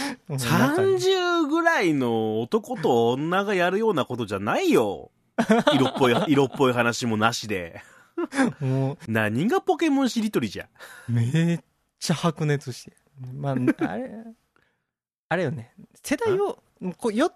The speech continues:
Speaker 1: つ離れてるから、多少違うの。やってることの世代が。
Speaker 2: まあまあまあね。
Speaker 1: 通ってきた。
Speaker 2: うん。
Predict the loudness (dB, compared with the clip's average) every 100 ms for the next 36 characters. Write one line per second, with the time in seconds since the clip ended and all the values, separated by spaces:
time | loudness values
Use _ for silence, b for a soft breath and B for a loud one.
0 | -8 -6 -2 0 0 -2 -4 -6 -2 -2
1 | -2 -6 _ -2 0 -2 -6 -6 _ _
2 | _ -4 0 2 0 -6 -12 -4 -4 -2
3 | -4 -4 -4 -4 -2 -2 -4 -4 -8 _
4 | _ _ _ _ -8 -6 -6 -6 -8 -8
5 | -12 -8 -2 -2 -2 -10 -10 -14 -16